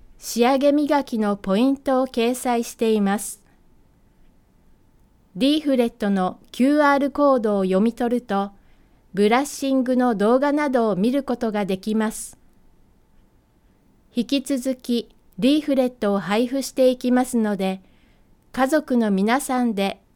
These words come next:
ぜひご覧いただき、いい歯の日をきっかけに、家族全員で歯と口の健康について考えましょう。妊産婦さんも注意。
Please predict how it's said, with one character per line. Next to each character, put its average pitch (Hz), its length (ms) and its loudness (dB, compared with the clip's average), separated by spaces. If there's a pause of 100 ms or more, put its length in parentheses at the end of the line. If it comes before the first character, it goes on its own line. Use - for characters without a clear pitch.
ぜ 247 180 2
ひ 262 220 -4
ご 190 160 0
覧 233 240 2
い 240 80 -2
た 233 160 -2
だ 226 160 -4
き、 - 360 -8 (920)
い 285 260 2
い - 20 -2
歯 233 200 -2
の 233 160 0
日 247 240 0
を 226 120 0
き - 200 -8
っ - 80 -10
か 214 140 -4
け 220 180 -4
に、 208 280 -4 (540)
家 269 160 2
族 269 340 0
全 214 380 0
員 254 300 0
で 226 280 -2 (280)
歯 277 180 -2
と 247 180 0
口 247 360 -4
の 254 160 2
健 254 280 0
康 285 200 2
に 277 160 2
つ 277 180 -6
い 254 100 -2
て 208 360 -4 (100)
考 233 300 2
え 247 160 4
ま 254 140 2
し - 140 -4
ょ 226 280 2 (3000)
う。 214 40 -2
妊 277 220 4
産 302 300 -2
婦 254 160 -4
さ 214 220 -4
ん 202 120 0
も 180 120 -4
注 240 360 -2
意。 185 220 -4